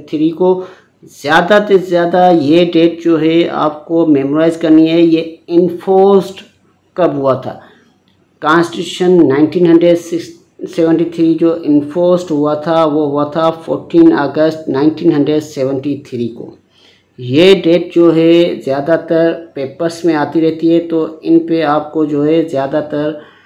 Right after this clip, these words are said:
गौर व फिक्र करना होगा, memorize करना पड़-, पड़ेगा, ठीक है।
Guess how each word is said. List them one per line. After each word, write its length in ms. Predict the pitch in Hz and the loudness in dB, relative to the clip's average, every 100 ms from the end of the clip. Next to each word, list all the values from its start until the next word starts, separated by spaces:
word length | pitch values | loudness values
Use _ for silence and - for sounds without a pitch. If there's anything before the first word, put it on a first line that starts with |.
| _ _ | _ _
गौर 260 | 135 147 160 | -4 0 0
व 40 | |
फिक्र 280 | - 156 160 | 0 -2 -2
करना 260 | 156 151 160 | 0 0 2
होगा, 300 | 156 165 160 | 2 2 4
memorize 500 | 147 139 143 147 131 | 4 2 0 -2 -2
करना 220 | 127 120 | -4 -6
पड़-, 260 | 101 95 - _ _ _ _ _ - | -6 -12 -14 _ _ _ _ _ -4
पड़ेगा, 320 | 131 113 104 | -2 0 -4
ठीक 180 | - | -4
है। 100 | 185 | -2